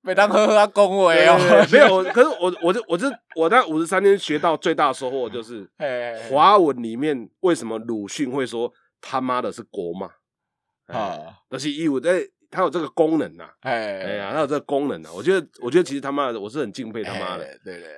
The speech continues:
Speaker 1: 对。
Speaker 2: 哎，我真他妈的敬佩他妈的。
Speaker 1: 对，像你拄则讲的 fucking crazy。
Speaker 2: 对，对，对，就是 fucking crazy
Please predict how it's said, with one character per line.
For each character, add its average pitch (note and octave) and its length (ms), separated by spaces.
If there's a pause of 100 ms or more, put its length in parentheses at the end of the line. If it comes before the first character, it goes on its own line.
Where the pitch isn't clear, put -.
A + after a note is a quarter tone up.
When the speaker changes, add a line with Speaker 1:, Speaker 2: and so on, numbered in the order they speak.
(120)
Speaker 1:
对。 E2+ 80
Speaker 2:
哎， E2+ 40
我 G#2+ 120
真 D3+ 180
他 D#3 100
妈 D3 180
的 C3 60
敬 A#2+ 200
佩 A2 80
他 G2+ 100
妈 F2 220
的。 G#2+ 100
Speaker 1:
对， B2+ 460
像 B2 160
你 C#3+ 120
拄 D#3 160
则 D#3+ 160
讲 - 40
的 C3 400
fucking C3+ 420
crazy。 G#2+ 500
Speaker 2:
对， D3+ 140
对， C#3 420
对， - 20
就 D#3+ 140
是 E3 80
fucking D#3+ 300
crazy D3+ 240